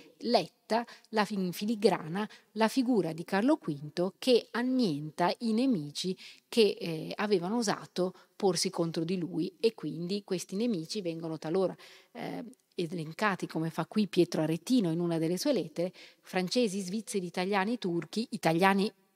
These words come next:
filofrancesi si intende, tutti coloro che politicamente si ribellano a Carlo quinto sono come i giganti stolti che meritano la loro punizione. E quindi è convincente che questa scelta,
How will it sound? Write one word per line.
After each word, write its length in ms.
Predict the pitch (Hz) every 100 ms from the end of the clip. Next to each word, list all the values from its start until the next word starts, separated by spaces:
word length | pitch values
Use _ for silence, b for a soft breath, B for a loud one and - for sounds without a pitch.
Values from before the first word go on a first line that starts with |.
| _ _ _ _ _ _
filofrancesi 840 | - 190 165 170 156 - 190 160 170
si 120 | 180
intende, 500 | 196 170 151 160 208 208 B B -
tutti 300 | 277 - 208
coloro 480 | 277 220 170 202 214
che 300 | 220 220 -
politicamente 800 | 214 214 220 262 302 165 156 190
si 160 | - 220
ribellano 540 | 214 175 160 165 180 B B B
a 100 | -
Carlo 360 | - 170 185 269
quinto 420 | - 147 151 226
sono 560 | - - 240 156 214 -
come 360 | - 160 151
i 180 | 214 262
giganti 480 | 214 202 180 185 277
stolti 480 | 285 - 180 165 196
che 160 | 269
meritano 520 | 254 165 160 156 175 214
la 100 | 208
loro 260 | 165 160
punizione. 600 | 151 160 156 - 175 180 - B B
E 160 | B 240
quindi 320 | - 247 185
è 140 | 214 -
convincente 1080 | - 220 220 269 277 - 165 151 151 180 180 B B
che 180 | - 180
questa 320 | - 269 - 208
scelta, 640 | - 240 190 143 - 160